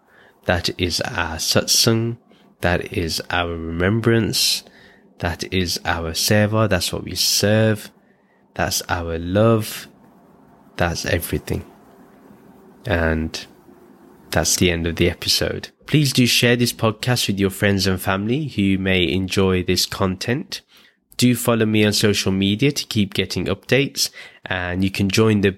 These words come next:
Bearded Mystic Podcast WhatsApp community group to continue the podcast discussion. Details are in the show notes and video description below. If you would like to support the Bearded Mystic podcast,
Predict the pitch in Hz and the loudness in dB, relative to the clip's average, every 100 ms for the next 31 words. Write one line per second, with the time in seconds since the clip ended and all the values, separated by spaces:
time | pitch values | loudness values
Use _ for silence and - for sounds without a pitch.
0 | _ - 107 98 98 95 - 101 - 95 | _ 0 2 2 -2 -4 -4 -6 -6 -8
1 | 95 - 87 - - 98 - 90 - - | -8 -4 -4 -2 -2 -2 -2 -4 -4 -2
2 | 104 127 117 - 95 90 82 - - - | 2 4 4 0 0 0 0 -10 -20 -20
3 | _ 110 98 101 98 - 123 107 90 85 | _ -4 0 -2 -2 0 2 4 2 -2
4 | - _ _ _ 92 - 92 - 92 85 | -8 _ _ _ -6 -4 -8 -4 -4 -4
5 | - - - 98 - 82 82 - _ _ | -2 -2 0 0 0 -2 -4 -12 _ _
6 | _ - 104 92 95 90 90 95 95 - | _ 2 2 2 0 0 0 2 2 2
7 | 98 90 87 85 - - 95 90 85 87 | 2 2 0 -4 -6 -6 -4 -2 0 0
8 | 82 - - - 87 85 92 87 80 - | -2 -6 -6 -6 -6 -2 0 0 0 -6
9 | _ 127 - 117 107 107 101 104 - - | _ -2 2 4 4 2 0 -2 -4 0
10 | 127 113 104 101 98 98 95 - 98 - | 2 2 2 2 2 2 0 -2 -4 -4
11 | 98 90 104 104 - | -8 -4 -2 0 -2